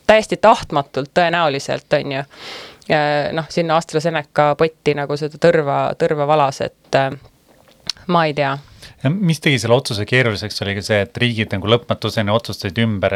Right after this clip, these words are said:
Speaker 2: ümber, kellele seda anda, kellele seda mitte anda, et selles mõttes seal oli nii palju segadust, mis tegelikult tekitas, tekitati ka, ja kogu uus info, kõik muutub, et selles mõttes see, jah, igatahes see on keeruline olukord, kust välja tulla, kui aus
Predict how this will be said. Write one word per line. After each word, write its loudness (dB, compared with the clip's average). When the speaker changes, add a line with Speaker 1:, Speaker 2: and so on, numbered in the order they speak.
Speaker 2:
ümber, -2
kellele 2
seda 4
anda, 2
kellele -2
seda -8
mitte 0
anda, 0
et -14
selles -4
mõttes -8
seal 0
oli -2
nii 0
palju 0
segadust, -2
mis -10
tegelikult -6
tekitas, -8
tekitati -8
ka, -2
ja -8
kogu -6
uus -10
info, -2
kõik -6
muutub, -4
et -8
selles -2
mõttes -10
see, -4
jah, 0
igatahes -2
see -2
on -6
keeruline 2
olukord, 0
kust -10
välja 2
tulla, -8
kui -2
aus -8